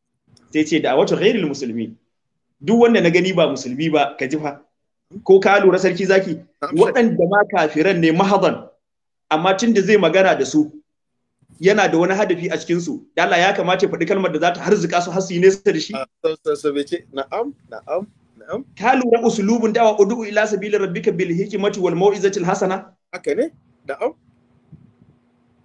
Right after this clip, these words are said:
Speaker 1: Rufi a cikin shi.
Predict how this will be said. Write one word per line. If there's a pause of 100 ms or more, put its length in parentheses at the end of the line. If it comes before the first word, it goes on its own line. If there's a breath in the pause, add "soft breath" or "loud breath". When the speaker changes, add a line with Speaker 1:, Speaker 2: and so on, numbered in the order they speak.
(3000)
Speaker 1:
Rufi
a
cikin
shi.